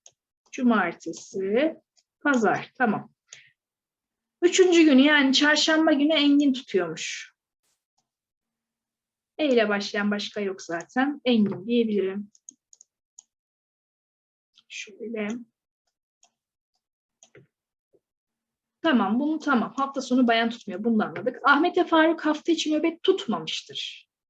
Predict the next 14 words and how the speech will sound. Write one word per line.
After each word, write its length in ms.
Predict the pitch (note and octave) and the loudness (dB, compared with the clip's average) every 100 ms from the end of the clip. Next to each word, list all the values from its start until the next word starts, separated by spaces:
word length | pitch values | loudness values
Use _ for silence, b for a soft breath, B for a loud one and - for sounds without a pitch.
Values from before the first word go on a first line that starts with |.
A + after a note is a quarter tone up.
| _ _ _ | _ _ _
Ee, 200 | A3 F#3+ - | -10 -8 -8
o 60 | |
zaman 320 | G#3 A3 A3 A#3+ | -4 -2 0 -2
ne 80 | |
zaman 280 | B3 G#3 G3 | -2 -2 -4
tutacak 380 | G#3 - F3+ F3 | -10 -12 -12 -8
Ahmet 460 | G3 G#3 G3+ G3 - | -4 -2 -2 -4 -8
ve 120 | G#3+ | -10
Faruk? 520 | - F#3 G#3 F4 - _ _ - | -6 -4 -4 -8 -10 _ _ -10
Cumartesi, 720 | D#4 B3 F3+ - G3+ - - | -2 0 0 -6 -14 -14 -6
pazar. 520 | E4 A#3 - - - _ _ _ _ _ _ | -2 -2 -4 -10 -18 _ _ _ _ _ _
Buraya 320 | B3+ A3 G3 | -2 0 0
Ahmet, 520 | - C4+ C4+ C#4+ - B3+ | 0 0 0 -2 -6 -4
buraya 360 | F#3+ F3+ A#3+ | -4 -2 -4